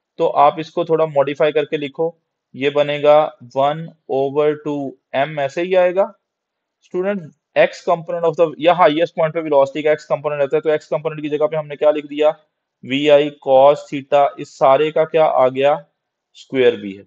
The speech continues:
तो this will actually be equal to one by two m, ऐसे ही आया Student, वीआई स्क्वायर और साथ में क्या आ गया,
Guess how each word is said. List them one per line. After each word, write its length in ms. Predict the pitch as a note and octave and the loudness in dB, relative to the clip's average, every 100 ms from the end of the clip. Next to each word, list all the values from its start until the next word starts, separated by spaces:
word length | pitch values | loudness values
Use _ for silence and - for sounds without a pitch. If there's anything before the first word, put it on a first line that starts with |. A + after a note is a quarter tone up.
| _ _ _ _ _ _ _ | _ _ _ _ _ _ _
तो 80 | D3 C3 | -10 -4
this 240 | D#3 D#3+ | -6 -4
will 140 | F3 E3 | -2 -2
actually 360 | C#3+ D#3+ D#3+ D#3 | -2 -6 -6 -4
be 100 | D3+ | -6
equal 320 | C3+ D3 D3 | -4 -4 -2
to 140 | D3+ D3+ D#3+ _ _ _ _ _ A#2 | -4 -8 -10 _ _ _ _ _ -14
one 380 | A2 B2+ C#3+ D#3+ D#3+ _ _ A#2+ | 0 0 0 -4 -16 _ _ 0
by 180 | B2 B2 C3 B2+ | 2 4 2 -2
two 200 | D3+ E3+ G#3 - _ _ _ _ _ _ _ _ - | -2 -2 -2 -10 _ _ _ _ _ _ _ _ -8
m, 240 | B2 C#3+ | -6 -4
ऐसे 240 | C3 B2+ E3 | -6 -4 -2
ही 60 | F3 | 2
आया 280 | E3+ F#3 G3+ _ _ _ | 2 2 -4 _ _ _
Student, 440 | _ D#3 D#3+ E3+ | _ -10 -8 -8
वीआई 640 | C3 C#3 E3 F3 D3+ D#3 F3 | -8 -8 -6 0 4 4 2
स्क्वायर 440 | - F#3+ G3 G#3+ A3+ _ _ _ _ _ _ | -4 0 2 2 -2 _ _ _ _ _ _
और 160 | B2+ C#3+ | 0 0
साथ 400 | C#3 C#3+ B2+ B2+ | 2 4 4 2
में 120 | D3+ D3+ | -6 0
क्या 140 | D#3 | 2
आ 120 | D3 | 4
गया, 260 | C#3 C#3+ D3 | 2 2 0